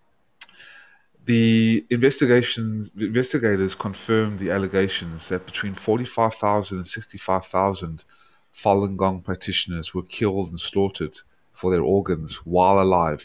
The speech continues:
This is while alive, gu-, uh, ladies and gentlemen. This is not just some, uh, as I told you, a ba-, uh, a kidney in the bathtub. Uh, I mean, I've lived in Southeast Asia. There is a lot of organ harvesting.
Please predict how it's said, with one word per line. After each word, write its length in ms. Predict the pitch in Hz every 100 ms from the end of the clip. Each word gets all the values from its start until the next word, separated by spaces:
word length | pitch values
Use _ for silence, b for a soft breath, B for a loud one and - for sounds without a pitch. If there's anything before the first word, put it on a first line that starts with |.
| - B B B
This 160 | 113 135
is 60 | 120
while 240 | 110 110
alive, 380 | 107 107 107 95
gu-, 200 | 95 -
uh, 60 | 92
ladies 280 | 98 95 87
and 80 | 90
gentlemen. 340 | 95 87 85
This 160 | 95 -
is 140 | 107
not 200 | 113 110 -
just 160 | 104 -
some, 220 | 95 95 90
uh, 100 | 82
as 80 | 95
I 40 |
told 280 | 92 104 104 -
you, 100 | 82 b b b b
a 80 | -
ba-, 340 | 87 98 104 -
uh, 460 | 92 87 85 -
a 40 | 90
kidney 340 | - 120 107
in 60 | 98
the 140 | 90 98
bathtub. 420 | 107 - 71 - _ _ _ _ _
Uh, 420 | 92 92 87 82 78 -
I 20 | 95
mean, 100 | 90
I've 180 | 107 107
lived 140 | 107 101
in 60 |
Southeast 460 | - 95 92 98 -
Asia. 480 | 92 92 101 95 - _ B B _
There 140 | 92 95
is 100 | 87 -
a 40 | 95
lot 160 | 104
of 100 | 107
organ 260 | 101 95 92
harvesting. 720 | 92 90 92 - 95 90